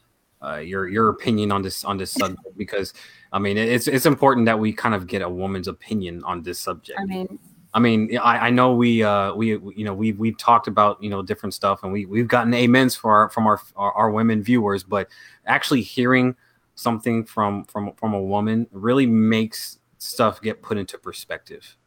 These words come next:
Speaker 1: for
Speaker 2: Well, I mean, every time, I mean, like, the past two weeks, like, I've been, I've been watching, and I'm like, they are really hitting on the head, and it means a lot. It means a lot knowing that you not only recognize it, but you, you know, you acknowledge it, you,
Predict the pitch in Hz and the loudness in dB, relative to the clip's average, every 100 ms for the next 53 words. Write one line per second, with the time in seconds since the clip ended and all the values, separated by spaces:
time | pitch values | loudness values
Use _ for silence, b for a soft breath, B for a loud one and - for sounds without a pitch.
0 | _ - 90 82 262 240 254 254 240 214 | _ -12 -10 -4 2 4 4 2 0 2
1 | 254 311 - 277 - 233 220 202 - 208 | 2 0 -2 -4 0 0 0 -4 0 -2
2 | - 208 226 262 262 - 240 220 190 175 | 0 -4 2 2 2 0 -2 0 0 2
3 | 175 190 190 - 202 185 - 170 180 185 | 4 4 2 2 2 2 2 2 4 4
4 | 175 175 190 185 185 B B B 247 330 | 4 4 2 0 -4 B B B 8 10
5 | 254 247 240 214 196 - - - 294 277 | 10 8 8 6 4 -8 -16 2 6 6
6 | 247 226 226 202 233 247 277 403 480 359 | 6 4 4 6 4 0 -2 0 2 2
7 | 233 _ 226 202 190 190 214 208 220 269 | 0 _ 4 6 4 4 4 4 2 4
8 | 294 220 185 190 196 170 196 214 269 247 | 4 4 4 4 4 2 0 2 4 4
9 | 202 196 190 180 - B B B B B | 2 2 2 2 -2 B B B B B
10 | - _ 226 247 233 214 196 185 190 190 | -20 _ 0 4 6 6 4 6 6 4
11 | 214 208 208 208 214 208 190 190 - - | 0 2 0 0 -2 0 -4 -4 -12 -6
12 | 190 180 170 180 175 175 196 208 208 196 | -4 0 -2 0 2 4 4 4 0 0
13 | 180 | -6